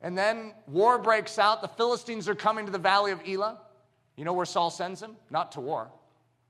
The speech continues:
He sends him back home to Jesse. And Jesse, where does Jesse send him? Not to war. He sends him to the sheep.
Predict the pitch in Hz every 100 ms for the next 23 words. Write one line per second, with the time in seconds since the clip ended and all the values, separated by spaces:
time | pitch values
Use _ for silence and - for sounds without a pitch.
0 | _ _ 139 165 156 143 123 117 - -
1 | _ - 156 110 85 _ _ - 95 120
2 | - - _ _ _ _ _ _ _ _
3 | _ _ - 139 120 160 160 131 127 151
4 | 127 160 156 135 - 95 76 - - -
5 | 113 143 95 107 _ _ _ _ - -
6 | 123 101 95 82 - 107 -